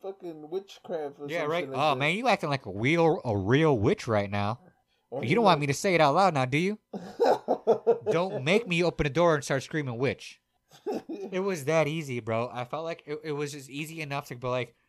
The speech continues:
Speaker 2: "That woman is cross-eyed. She's a witch."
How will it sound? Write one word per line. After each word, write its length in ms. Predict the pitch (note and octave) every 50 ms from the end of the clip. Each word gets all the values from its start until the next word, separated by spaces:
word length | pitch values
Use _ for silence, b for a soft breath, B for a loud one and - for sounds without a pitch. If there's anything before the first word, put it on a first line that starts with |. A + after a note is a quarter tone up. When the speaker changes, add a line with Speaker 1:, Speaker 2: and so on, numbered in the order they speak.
| _ _ _ _ _ _ A#2+
Speaker 2:
"That 280 | A#2+ D#3 D#3+ D#3+ C#3+ C3+
woman 320 | B2 C#3 E3+ E3+ F3 D3+
is 100 | C3+ -
cross-eyed. 600 | - - - D3+ D3 D#3 - - B2 A2+ A2 G#2 -
She's 260 | - - C#3 A#2+ B2
a 80 | B2 G#2+
witch." 580 | G2+ G2+ B2 A#2 - - - - - - -